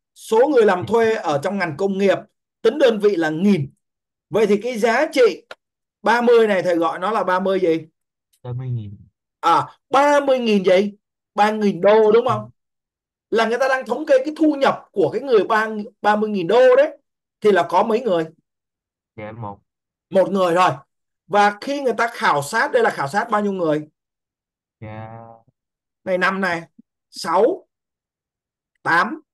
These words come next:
Speaker 1: chín, mười một.
Speaker 2: Mười bốn.
Speaker 1: Mười ba người, đúng không?
Speaker 2: Mười ba.
Speaker 1: Tức là người ta đang thống kê cái data set của chúng ta, data set là cái tập hợp mà chúng ta lấy khảo sát đấy, là có mười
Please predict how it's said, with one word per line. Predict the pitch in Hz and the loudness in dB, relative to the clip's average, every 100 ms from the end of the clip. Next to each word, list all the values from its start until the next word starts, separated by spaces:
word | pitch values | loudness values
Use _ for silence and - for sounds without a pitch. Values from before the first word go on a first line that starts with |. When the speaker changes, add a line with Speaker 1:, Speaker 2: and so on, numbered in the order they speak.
| _ _ _ _ | _ _ _ _
Speaker 1:
chín, | - 202 247 370 | 0 0 0 -2
mười | 165 165 | -2 0
một. | 170 185 - _ _ _ | 0 -2 -6 _ _ _
Speaker 2:
Mười | 123 117 104 104 | -10 -10 -12 -16
bốn. | 117 123 123 _ _ - | -18 -18 -18 _ _ -8
Speaker 1:
Mười | 175 208 208 | 0 2 2
ba | 214 208 202 | 4 2 2
người, | 190 170 127 - _ | 0 0 -2 -8 _
đúng | 196 | -2
không? | 302 302 302 | 0 0 -4
Speaker 2:
Mười | 110 | -14
ba. | 110 - _ _ _ - | -20 -20 _ _ _ -6
Speaker 1:
Tức | 427 | -2
là | 294 | 0
người | 226 233 | 0 0
ta | 269 | 0
đang | 254 254 | 0 0
thống | 247 330 | -4 -2
kê | 285 262 247 240 233 _ _ _ _ _ _ | 2 4 4 2 -2 _ _ _ _ _ _
cái | 240 277 | -2 0
data | 285 233 233 | 0 0 -2
set | 226 277 302 - | -2 -2 -4 -4
của | 180 147 | -4 -4
chúng | 220 | -6
ta, | - 226 214 - _ _ _ - | -2 0 0 -4 _ _ _ -10
data | 196 190 190 | -6 -6 -4
set | 208 220 - _ _ | -4 -4 -6 _ _
là | 160 160 190 | -2 -2 -2
cái | 233 | -6
tập | 196 - | -6 -4
hợp | 190 175 - _ - | 0 0 -2 _ -10
mà | 160 160 | -6 -6
chúng | 208 233 | -6 -2
ta | 208 185 | 0 2
lấy | 180 185 | 0 -2
khảo | 226 170 | -4 -10
sát | 131 247 311 | -2 -2 0
đấy, | 339 - _ _ _ _ | -4 -8 _ _ _ _
là | 160 185 175 175 | -4 -2 -2 0
có | 170 202 269 - | 0 2 -2 -8
mười | 202 196 208 202 | -4 0 2 2